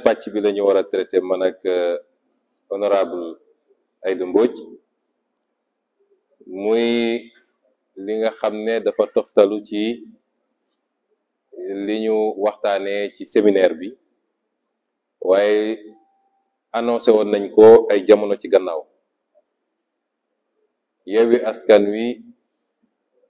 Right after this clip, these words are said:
coalition politique la bu dëgër. Coalition politique boo xam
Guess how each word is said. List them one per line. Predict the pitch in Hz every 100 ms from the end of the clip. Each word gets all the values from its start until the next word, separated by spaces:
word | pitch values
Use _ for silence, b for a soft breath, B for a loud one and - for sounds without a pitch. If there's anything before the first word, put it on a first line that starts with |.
| _ _ _ -
coalition | 110 113 107 - 107 98
politique | 107 98 95 82
la | 90 92
bu | 82 78
dëgër. | 98 98 - - _ _ _ _ _ _ _ _ _ _ _ _ 247 _ _ _ _ _ 427 _ 659 _ _ 571 _ _ _ _ _ _ _ _ -
Coalition | 107 107 - 113 -
politique | 104 95 98 90
boo | 98
xam | - 104